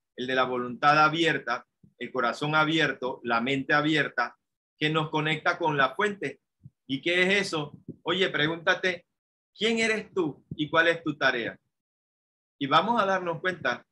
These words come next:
que muy probablemente muchos de los que estamos aquí nos ha tocado a veces trabajar en empresas que no nos gustan o nos ha to-, tocado estar a-,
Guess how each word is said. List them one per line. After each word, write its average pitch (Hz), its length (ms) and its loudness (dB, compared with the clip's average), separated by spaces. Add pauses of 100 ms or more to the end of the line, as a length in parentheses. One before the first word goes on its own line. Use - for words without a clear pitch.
que 120 80 -6
muy 165 220 -2
probablemente 185 760 0
muchos 156 600 -2 (580)
de 151 540 2 (320)
los 135 200 -2
que 135 80 -6
estamos 156 400 2
aquí 180 420 -2 (480)
nos 131 160 -2
ha 143 80 0
tocado 160 420 2
a 147 60 2
veces 151 340 -2
trabajar 135 480 0
en 151 180 -6
empresas 135 520 -4
que 120 100 -6
no 123 100 -4
nos 131 180 -6
gustan 139 500 2 (300)
o 127 100 -2
nos 123 140 0
ha 123 140 2
to-, 143 220 -2 (180)
tocado 139 640 4 (200)
estar 147 540 4 (160)
a-, 117 180 2